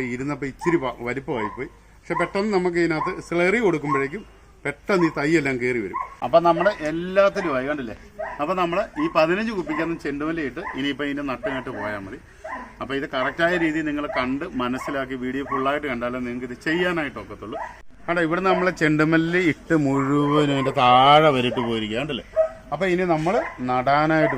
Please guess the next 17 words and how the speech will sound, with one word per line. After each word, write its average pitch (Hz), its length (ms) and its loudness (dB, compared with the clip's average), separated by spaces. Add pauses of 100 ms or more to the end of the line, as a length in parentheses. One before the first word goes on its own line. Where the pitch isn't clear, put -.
പോയി 104 240 -4
സംഭവം, 107 260 -6
കണ്ടോ? 113 140 -10 (760)
അപ്പൊ 131 200 -10
നമ്മൾ 131 140 0 (120)
നടുന്നതിനാന്നുള്ളത് 131 720 2
ഇങ്ങനെ 131 180 0 (100)
കുത്തി - 340 2
നടും, 101 240 -2
കണ്ടല്ലേ? 101 260 -4 (420)
കുറച്ച് 131 300 2
മണ്ണ് 135 200 6
ഇങ്ങോട്ട് 135 300 4
മാറ്റുക, 123 320 4 (240)
അങ്ങോട്ട് 120 320 2
ഇടുക, 123 160 2 (140)
കണ്ടോ? 101 180 -2